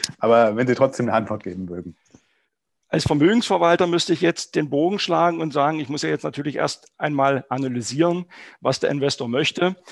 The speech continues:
Speaker 2: Ich mache es jetzt einfacher.
Speaker 1: Danke.
Speaker 2: Ähm, <laughs> das funktioniert jetzt in dieser Runde oder in dieser, äh, Fragestellung nicht. Ähm, ein Anleger, der eine einfache Lösung haben möchte, die er nicht immer nachkontrollieren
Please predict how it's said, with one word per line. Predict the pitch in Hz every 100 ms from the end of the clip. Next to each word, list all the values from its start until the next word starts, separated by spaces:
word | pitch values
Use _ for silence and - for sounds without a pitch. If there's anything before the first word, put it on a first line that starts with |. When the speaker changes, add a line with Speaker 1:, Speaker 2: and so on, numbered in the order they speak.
| - -
Speaker 2:
Ich | 135
mache | 139 143
es |
jetzt | 147 -
einfacher. | 117 143 120 98 - _ _ - -
Speaker 1:
Danke. | 85 -
Speaker 2:
Ähm, | 120 131 131 127 123 190 165 190 -
<laughs> | 135 180 180 -
das | 170
funktioniert | - 175 156 170 160 175
jetzt | 156 160
in |
dieser | 135 160 151
Runde | 139 156 156
oder | 143 139
in | 123
dieser, | 120 135 139 135 127 117
äh, | - 127
Fragestellung | - - 135 135 - 123 120
nicht. | 110 139 - - - - - - _
Ähm, | - 120 127 131 135 135 135 - _ _ -
ein | 139
Anleger, | - 196 196 170 131 110 98 _ -
der | 127 127
eine | 139 143 139 135 -
einfache | 147 185 190 170
Lösung | 156 139 143 147
haben | 127 117 113 110
möchte, | 110 104 -
die | 117 - 131
er | 135
nicht | 156 185 - -
immer | 180 180
nachkontrollieren | 151 165 - 185 170 170 156 165 165